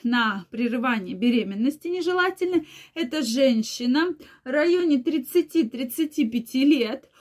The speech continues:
у которой уже есть один ребёнок, и она недавно вышла из декрета.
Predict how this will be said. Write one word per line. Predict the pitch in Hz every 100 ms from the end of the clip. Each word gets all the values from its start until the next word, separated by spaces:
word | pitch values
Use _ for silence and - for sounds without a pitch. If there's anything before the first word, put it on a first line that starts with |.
| _ -
у | 285
которой | 359 359 370 370 302 -
уже | 294 294 330
есть | 269 285 285 - 269
один | 208 247 240
ребёнок, | 220 190 269 359 415 -
и |
она | 269 247 254
недавно | 233 214 254 294 311
вышла | 262 254 240 285
из | 254 214
декрета. | 226 233 240 202 - 196